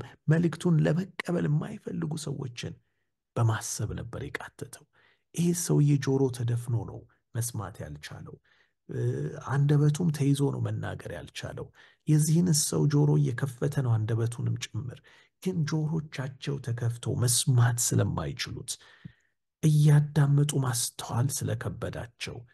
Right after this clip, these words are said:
ሰዎች በማሰብ ነበር ጌታችን ኢየሱስ ክርስቶስ የቃተተው፣ ያዘነው። ኢየሱስ መልእክቶቹን ለመስማት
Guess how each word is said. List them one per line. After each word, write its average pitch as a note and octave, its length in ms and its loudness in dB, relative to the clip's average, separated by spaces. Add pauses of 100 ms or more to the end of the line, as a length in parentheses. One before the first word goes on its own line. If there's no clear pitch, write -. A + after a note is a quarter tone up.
(160)
ሰዎች B2+ 420 0
በማሰብ A#2 680 2
ነበር G2+ 300 -4
ጌታችን G#2+ 520 -8
ኢየሱስ G2+ 360 -4
ክርስቶስ - 480 -6 (460)
የቃተተው፣ - 760 -4 (500)
ያዘነው። A2 580 -4 (500)
ኢየሱስ D#3+ 440 2
መልእክቶቹን C#3+ 640 2
ለመስማት B2 500 -2